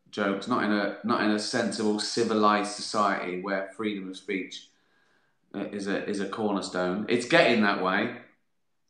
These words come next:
I think there was some sort of, um, thing trying to be passed in Scotland that you could, that you could, uh, be done for,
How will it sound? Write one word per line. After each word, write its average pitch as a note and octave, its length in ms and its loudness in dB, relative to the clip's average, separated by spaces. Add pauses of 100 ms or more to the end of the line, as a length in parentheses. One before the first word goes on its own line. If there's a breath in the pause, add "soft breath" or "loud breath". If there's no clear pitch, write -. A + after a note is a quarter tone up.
(140)
I - 40 -18
think A#2+ 160 -6
there B2+ 100 0
was B2+ 140 0
some A#2+ 200 0
sort A2+ 360 0
of, - 100 -14 (1400)
um, F#2+ 540 -4 (960)
thing A2+ 240 -2
trying G#2 280 2
to G#2+ 80 -2
be G#2 40 -8
passed A2 520 -2
in G2+ 180 -4
Scotland F#2+ 540 -4
that G2 160 -4
you F#2+ 80 -4
could, - 240 -10 (1120 soft breath)
that - 160 -6
you G#2 120 -4
could, - 240 -8
uh, F#2 400 0 (540)
be G#2+ 180 0
done G#2 320 -2
for, G2 480 -2